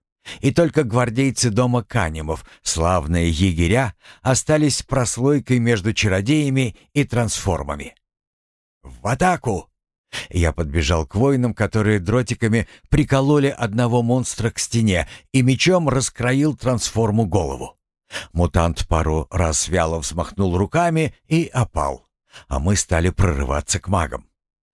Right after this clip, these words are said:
Выпадом я достал еще одного трансформа. Острие клинка вынесло ему глаз,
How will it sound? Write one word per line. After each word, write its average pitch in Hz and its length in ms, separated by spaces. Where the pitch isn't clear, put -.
Выпадом 98 560
я 98 180
достал 101 400
еще 107 560
одного 82 380
трансформа. 87 760
Острие 117 540
клинка 117 480
вынесло 123 520
ему 117 360
глаз, 98 400